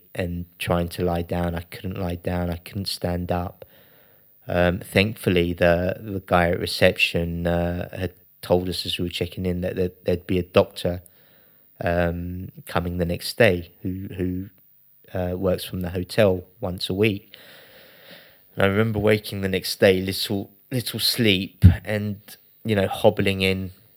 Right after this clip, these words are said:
to, to the doctor's office and sitting down, and he was watching me walk in and trying to sit down, you know, and his first question was, "Where are you from?" And, uh,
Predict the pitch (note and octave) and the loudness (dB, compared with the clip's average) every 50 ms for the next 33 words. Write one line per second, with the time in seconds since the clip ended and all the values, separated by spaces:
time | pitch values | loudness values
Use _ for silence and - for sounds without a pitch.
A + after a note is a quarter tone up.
0 | _ - - - G2 G2 F#2+ F#2+ F#2 F2+ - - - - G2+ F#2+ F#2+ F2+ - G2+ | _ -14 -6 -4 -2 0 0 0 -2 -4 -6 -8 -6 -4 -2 -2 -2 -2 0 -2
1 | F#2+ - - - F#2 F2+ G2+ F#2 - - F2+ F#2 F2+ - - - - - - - | -2 -2 -4 -10 -4 0 0 0 0 -2 -6 -6 -6 -6 -8 -8 -10 -12 -16 -20
2 | _ _ _ _ _ _ _ _ _ _ _ _ _ - F#2+ F2+ E2+ - - - | _ _ _ _ _ _ _ _ _ _ _ _ _ -10 -10 -8 -8 -4 -2 -2
3 | F#2 - - G2 F#2+ F#2 F2+ F#2 F2 F2+ F2 F#2 F#2 F#2 F2+ E2+ F#2 F#2 F2+ F2 | -2 -2 -4 -6 -8 -4 -2 0 0 0 0 -2 -4 -6 -6 -4 -4 -4 -4 -4
4 | - - F#2 F2+ - - - F#2 F2+ F2+ F2+ F2+ F2+ F2+ F2+ - - - - F2 | -4 -2 -2 -4 -4 -4 -6 -4 -4 -4 -4 -4 -6 -6 -8 -10 -10 -6 -4 -4
5 | F2 F2 E2+ E2+ F2 F2 F2 - F#2 F2+ F2 F2+ F2+ F#2 - - - - - F#2+ | -2 -4 -4 -6 -6 -8 -8 -6 -6 -6 -6 -6 -8 -10 -12 -14 -14 -6 -4 -4
6 | F2+ F2+ F2 - - - - - - - - F#2 F#2 F2+ F2 F2 F2 F2 E2+ - | -4 -4 -6 -8 -8 -6 -6 -6 -8 -6 -6 -4 -4 -4 -4 -6 -8 -10 -14 -18
7 | - - _ _ _ _ _ _ _ _ _ G2+ G2 F#2 F2+ F2 F2 F2+ F2 F2+ | -20 -20 _ _ _ _ _ _ _ _ _ -6 -2 -2 0 0 -2 -2 -4 -6
8 | - - - - - - _ _ - - - G2 F#2 F2 - - F#2 F2+ - - | -6 -6 -8 -12 -16 -18 _ _ -12 0 2 2 2 2 0 0 0 0 0 0
9 | - - - F#2 F#2+ F#2+ G2 G#2 - _ - F#2+ F2+ - - - A#2 G#2 G2 F#2+ | -2 -2 -2 -4 -4 -6 -8 -10 -12 _ -6 -6 -6 -6 -6 -8 -4 0 0 2
10 | F#2+ F#2+ F#2+ F#2 F2 - - - A#2+ A#2 G#2+ F#2+ G2 G2 F#2 - - _ _ _ | 2 0 0 -4 -6 -6 0 2 2 4 2 2 -2 -8 -12 -16 -20 _ _ _
11 | _ _ _ _ _ _ _ _ _ _ _ _ - - F#2 F#2 F#2+ F#2+ F2+ - | _ _ _ _ _ _ _ _ _ _ _ _ -10 -8 -6 -4 -4 -4 -6 0
12 | - F#2 F#2 F#2 F#2 F#2+ F#2+ G2 F#2+ - | 2 4 6 6 4 4 2 0 -2 -2